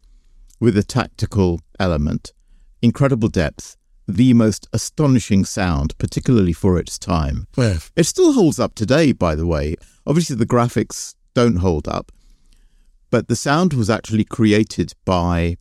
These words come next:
Speaker 1: Doug Neubauer, who created Star Raiders. And it basically is this space battle simulation where you're protecting these star bases from the attack of these Xylon ships.
Speaker 2: Yeah.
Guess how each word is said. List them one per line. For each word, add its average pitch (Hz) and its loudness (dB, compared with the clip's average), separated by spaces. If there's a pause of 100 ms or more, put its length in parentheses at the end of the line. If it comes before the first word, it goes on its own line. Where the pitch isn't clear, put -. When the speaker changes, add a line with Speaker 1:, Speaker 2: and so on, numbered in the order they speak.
Speaker 1:
Doug 104 0 (720)
Neubauer, 98 0
who 98 4
created 113 0
Star - -6
Raiders. - -8 (360)
And 123 2
it - 0 (160)
basically 175 2
is 95 0
this 98 -2
space - -2 (300)
battle 95 -2
simulation 85 2
where 85 2
you're 80 2
protecting 98 0
these 87 0 (480)
star 113 0
bases 85 -2
from 95 2
the 90 2
attack 95 -4
of 80 -4
these 80 -2 (360)
Xylon 90 2
ships. - -4
Speaker 2:
Yeah. 110 0